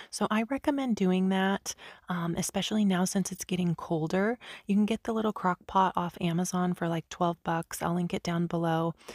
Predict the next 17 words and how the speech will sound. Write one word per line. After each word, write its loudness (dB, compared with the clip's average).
It 0
really, 2
really 0
works -4
well 2
to -6
heat -4
up -4
your 0
resin. -4
Um, 0
if -4
you -2
have -2
a 2
round 0
bottom 0